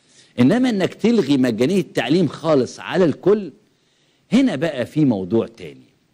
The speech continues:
هنناقشه بعد شوية، وهنقول ليه مصطفى الفقي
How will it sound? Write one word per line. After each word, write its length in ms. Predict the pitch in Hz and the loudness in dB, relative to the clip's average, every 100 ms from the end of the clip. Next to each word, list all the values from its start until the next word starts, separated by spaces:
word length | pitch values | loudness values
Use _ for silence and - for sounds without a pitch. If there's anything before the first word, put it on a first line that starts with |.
| _ _ _ _ _ _ _ - 95 - | _ _ _ _ _ _ _ -10 -10 -4
هنناقشه 420 | 110 131 - - | 0 2 0 -8
بعد 200 | 92 82 | -12 -14
شوية، 420 | - 107 104 85 | -8 -2 -2 -2
وهنقول 480 | 78 95 120 147 233 | -10 -4 -2 2 2
ليه 380 | 208 214 233 196 - | 2 2 0 -2 -6
مصطفى 380 | 123 - 175 | -8 -6 -2
الفقي 460 | 151 - 156 110 98 | -2 0 -4 -4 -14